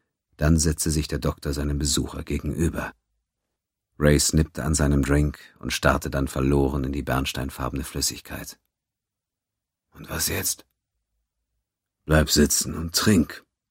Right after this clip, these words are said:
sagte Fischer und fügte hinzu. „Langsam.“ „Das ist alles? Keine weisen Worte?“ Fischer zuckte mit den Achseln.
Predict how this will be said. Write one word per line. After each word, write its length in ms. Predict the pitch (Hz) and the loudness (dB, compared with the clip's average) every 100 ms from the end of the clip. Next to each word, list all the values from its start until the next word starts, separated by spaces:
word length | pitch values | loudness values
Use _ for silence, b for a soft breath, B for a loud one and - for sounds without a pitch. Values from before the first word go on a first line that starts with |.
| _ _ _ | _ _ _
sagte 320 | - - - | -8 -8 -8
Fischer 360 | - 78 - - | -6 -4 -4 -6
und 120 | - | -8
fügte 240 | 73 - | -8 -6
hinzu. 420 | 76 - 78 - - _ _ _ _ _ _ | -4 -2 -2 -4 -10 _ _ _ _ _ _
„Langsam.“ 720 | - 73 76 62 - - - - _ _ _ _ _ _ _ _ _ _ _ | -2 2 4 4 2 -2 -4 -12 _ _ _ _ _ _ _ _ _ _ _
„Das 220 | - 76 | -10 -6
ist 120 | 78 | -4
alles? 400 | - 90 95 - - _ _ _ _ _ _ | -2 0 0 -2 -6 _ _ _ _ _ _
Keine 420 | - 82 80 76 - _ _ _ _ _ _ _ _ _ - | 0 2 2 0 -6 _ _ _ _ _ _ _ _ _ -4
weisen 480 | 71 82 76 80 73 | 2 4 4 2 0
Worte?“ 420 | 76 - 104 - _ _ _ _ _ _ _ _ - | -2 -2 -6 -8 _ _ _ _ _ _ _ _ -6
Fischer 340 | 71 - 80 | -2 -2 -2
zuckte 340 | - 69 - | -4 -6 -6
mit 120 | 65 67 | -8 -6
den 140 | 62 | -8
Achseln. 460 | - - - - | -6 -4 -4 -8